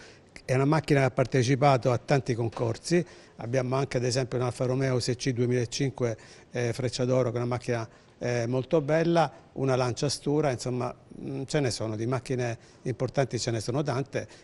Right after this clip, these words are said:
Poi chiaramente c'è un vincitore per categoria e poi, eh, la migliore di tutte sarà la Best of Show.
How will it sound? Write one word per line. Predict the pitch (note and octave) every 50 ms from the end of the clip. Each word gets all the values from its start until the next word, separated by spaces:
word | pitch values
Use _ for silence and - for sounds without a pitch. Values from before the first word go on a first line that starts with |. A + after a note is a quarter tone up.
| - -
Poi | - C#3+ C3+
chiaramente | - - C#3 C3 C3+ C3+ D3 D3+ C3+ - - B2+
c'è | - - - C#3+ C#3 B2 G#2+ - - - - - -
un | C3 B2+
vincitore | B2+ - - - C#3+ C3+ D3 C#3+ C3+
per | B2 C3 C3 B2+ B2+ A#2+
categoria | - C#3 C3 C#3+ D3 E3 E3+ C#3 C3+ C#3 D3+ D#3+ D3+ - - - - - - -
e | - D#3 A#2+
poi, | - - D3+ D3 C#3 C3 B2+ B2 - -
eh, | - - B2+ B2+ B2 B2+ B2+ B2 B2 B2 A#2+ A#2 B2 B2
la | A#2+ C#3
migliore | C3+ C#3 D3 C#3 C#3+ D3+ D#3 D3+ C#3 C3
di | B2+ C#3 D3+
tutte | - C#3 B2+ - - - D3
sarà | - C#3 B2 B2+ B2
la | A#2+ A#2 A2
Best | G#2 A2+ G#2+ - -
of | G2 -
Show. | - - G#2+ G2